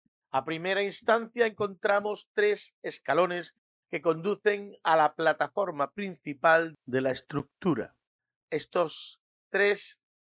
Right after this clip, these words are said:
y con la tierra en la que nos encontramos, suman los cuatro peldaños que invitan al practicante sincero a reflexionar en la necesidad de pasar las pruebas de los cuatro elementos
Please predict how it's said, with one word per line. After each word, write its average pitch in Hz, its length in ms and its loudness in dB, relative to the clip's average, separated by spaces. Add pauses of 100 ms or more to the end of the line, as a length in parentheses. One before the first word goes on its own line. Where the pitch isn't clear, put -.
(140)
y 170 200 -14
con 180 340 0
la 165 160 4
tierra 175 640 -2
en 160 240 -8
la 151 160 2
que 147 140 -10
nos 143 240 -12
encontramos, 185 1040 -6 (160)
suman 220 540 4
los 190 160 -2
cuatro 214 400 4
peldaños 180 600 0
que 180 120 -8
invitan 185 540 -2
al 165 160 0
practicante 175 760 -4
sincero 151 680 -4
a 160 80 4
reflexionar 139 800 -4 (260)
en 190 100 0
la 208 100 4
necesidad 214 680 0
de 220 80 2
pasar 190 400 0
las 170 200 -2
pruebas 190 540 0
de 165 100 -6
los 147 180 -8
cuatro 147 360 2
elementos 156 720 -8